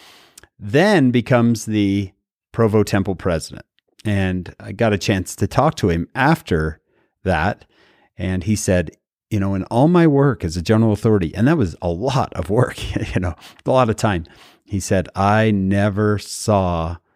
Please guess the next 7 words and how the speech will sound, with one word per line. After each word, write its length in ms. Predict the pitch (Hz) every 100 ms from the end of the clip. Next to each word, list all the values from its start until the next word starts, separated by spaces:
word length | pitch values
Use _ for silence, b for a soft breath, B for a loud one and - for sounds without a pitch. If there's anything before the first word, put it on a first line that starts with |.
| _ _
or 200 | 98 95
knew 440 | 90 101 98 87 85
how 300 | - 92 85
thin 760 | - - 117 120 131 139 143 - _
the 160 | 92 107
veil 480 | 101 107 107 107 104
was 720 | 98 101 85 80 80 80 -